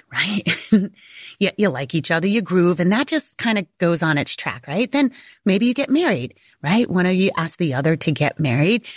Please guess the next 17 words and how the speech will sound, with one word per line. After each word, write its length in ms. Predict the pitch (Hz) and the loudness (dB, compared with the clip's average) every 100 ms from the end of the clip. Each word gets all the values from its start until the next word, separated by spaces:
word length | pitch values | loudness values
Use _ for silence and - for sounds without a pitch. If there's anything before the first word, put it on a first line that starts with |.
| - - | -18 -6
Then 160 | 330 381 | -2 0
you 60 | 370 | 0
got, 120 | 302 | -2
like, 140 | 302 | -2
the 80 | 254 | -2
whole 180 | 247 254 | 0 0
wedding 360 | 180 170 180 175 | 0 2 2 2
to 100 | - | -2
plan. 340 | - 147 151 | 0 2 2
You 80 | 147 | 0
got 140 | 170 | 0
this 140 | 175 - | 0 -2
craziness. 640 | 170 160 160 151 147 - - - - - - | -4 -2 0 0 0 -4 -14 -20 -20 -16 2
You 140 | 302 | 4
might 200 | 302 339 | 4 2
have 160 | 262 247 | 0 0
these 240 | 240 214 | 0 -2